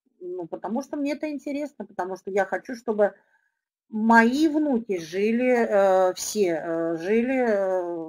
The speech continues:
вот в такой хорошей, психологически защищенной, комфортной, не только образовательной среде. Несформированность социальных практических навыков, умений и опыта.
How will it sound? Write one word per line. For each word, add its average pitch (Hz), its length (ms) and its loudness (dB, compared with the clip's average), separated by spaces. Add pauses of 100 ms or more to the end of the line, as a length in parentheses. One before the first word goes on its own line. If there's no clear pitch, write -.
(180)
вот 208 160 -8
в - 40 -20
такой 208 300 0
хорошей, 202 560 -2 (360)
психологически 226 800 0
защищенной, 196 600 -6
комфортной, 190 480 -4
не 233 120 0
только 208 320 4
образовательной 170 720 -4
среде. 160 400 -16 (600)
Несформированность 302 800 2
социальных 262 480 2
практических 220 560 -4
навыков, 262 420 0
умений 202 460 -4
и 220 260 -12
опыта. 160 600 -6